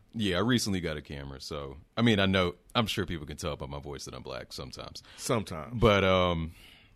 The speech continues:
Speaker 1: I don't know, with Twitch, not yet, not, um, not a lot. I, I, I was looking at my settings and I saw I had, like, two black users, so I'm sure they were saying racist shit in my chat. So I always gotta keep a mod of,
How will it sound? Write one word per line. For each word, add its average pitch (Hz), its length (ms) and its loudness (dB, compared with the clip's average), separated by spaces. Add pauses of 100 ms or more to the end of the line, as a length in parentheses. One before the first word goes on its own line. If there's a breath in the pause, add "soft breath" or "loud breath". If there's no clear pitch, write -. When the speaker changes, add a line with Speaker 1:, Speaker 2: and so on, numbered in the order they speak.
(180)
Speaker 1:
I 131 80 -6
don't 170 120 4
know, 113 180 6
with 98 320 0
Twitch, 165 340 -2
not 113 320 2
yet, 87 420 -4
not, 87 540 0
um, 76 560 -6
not 95 240 2
a 85 40 -2
lot. 82 200 -2
I, 80 140 -2 (180)
I, 90 100 -2 (120)
I 101 80 2
was 87 120 -2
looking 98 200 -2
at 92 100 0
my 87 80 -2
settings 90 400 -2
and 80 80 -4
I 82 60 -6
saw 85 200 -2
I 85 40 -4
had, 82 160 -4
like, 78 160 -8
two 85 320 -4
black 80 400 -4
users, 82 400 -8
so 82 100 -6
I'm 82 80 -4
sure 82 220 -4
they 78 80 -4
were 73 100 -8
saying 78 300 -6
racist 78 320 -8
shit 76 160 -10
in 71 80 -8
my 73 100 -8
chat. 80 320 -8 (500 soft breath)
So - 220 -6
I 71 40 -4
always 71 240 -6
gotta 73 180 -8
keep 80 160 -12
a 76 60 -8
mod 76 240 -6
of, 71 120 -14